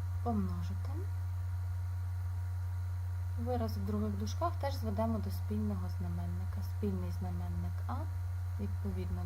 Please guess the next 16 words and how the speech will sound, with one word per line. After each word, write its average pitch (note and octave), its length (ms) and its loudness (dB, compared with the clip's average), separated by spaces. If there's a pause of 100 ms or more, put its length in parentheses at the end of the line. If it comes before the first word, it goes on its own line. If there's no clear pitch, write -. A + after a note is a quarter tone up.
додаткове F2+ 640 -2 (1160)
А B3 60 -2 (440)
і - 40 -2 (120)
одиниця. F#3 540 -2 (840)
Отримуємо F3+ 840 0
А F3+ 140 0
Б G3 220 0 (1120)
плюс G#3 260 -2 (140)
один. F3+ 320 -2 (1120)
І G#3+ 40 0
це - 180 -2
все B3 260 -2
до A#3+ 120 0
мінус G#3+ 320 2 (140)
першого - 420 -2
степеня. - 560 -2